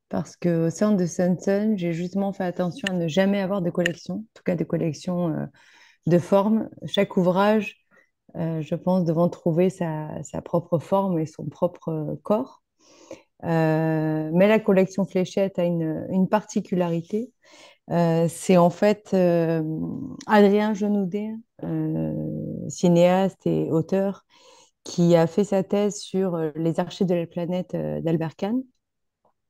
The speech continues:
qui m'a, euh, proposé en plein confinement, donc en deux mille vingt, euh, de,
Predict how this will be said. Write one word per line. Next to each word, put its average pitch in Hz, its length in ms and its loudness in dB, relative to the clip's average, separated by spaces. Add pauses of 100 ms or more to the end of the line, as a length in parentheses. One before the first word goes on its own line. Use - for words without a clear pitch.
(320)
qui 196 100 2
m'a, 185 520 4
euh, 170 40 4
proposé 208 720 2
en 185 160 -2
plein 214 240 -2
confinement, 190 640 -4 (720)
donc - 160 -8
en 175 60 0
deux 175 120 2
mille 190 220 4
vingt, 185 500 -2
euh, 170 260 -4
de, 156 1120 -2